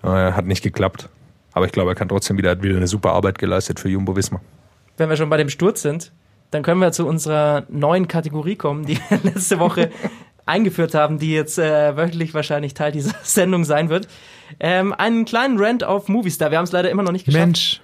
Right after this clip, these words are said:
Speaker 3: Movistar.
Speaker 2: Ja, wir haben's noch nicht geschafft, einen Opener zu produzieren, aber, ähm,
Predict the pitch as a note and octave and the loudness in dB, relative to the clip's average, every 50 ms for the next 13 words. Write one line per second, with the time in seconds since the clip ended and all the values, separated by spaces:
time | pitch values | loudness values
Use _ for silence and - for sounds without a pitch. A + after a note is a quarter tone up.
0 | _ A#2 B2+ C3+ C3+ B2 A2+ A2 G2 - - G#2 F#2+ F#2+ F#2+ F2 E3 G#3 B3 G3+ | _ 2 4 4 4 4 4 4 2 2 0 0 2 2 0 0 -2 -2 -2 0
1 | F3 F#3 F3+ F#3+ F3+ F#3 F3+ F3+ E3+ - F3+ E3+ E3+ - D#3+ C#3+ F#3+ F#3 F3 D3 | 0 0 0 0 -2 -2 -2 -4 -4 -2 -2 -4 -4 -6 -4 -4 -4 -4 -4 -4
2 | C#3 C3+ - D3 C#3 - D3 C#3+ C3+ C#3 - D3+ E3 G#3 A3+ - - D3 D#3 E3+ | -4 -6 -6 -8 -10 -8 -8 -8 -8 -8 -8 -8 -8 -8 -10 -8 -4 -2 -2 0
3 | D#3+ D#3+ E3 E3+ - - D#3 D#3+ D#3 D#3 D#3 D#3 D#3 | 0 0 0 0 0 -2 0 0 0 0 -2 -2 -4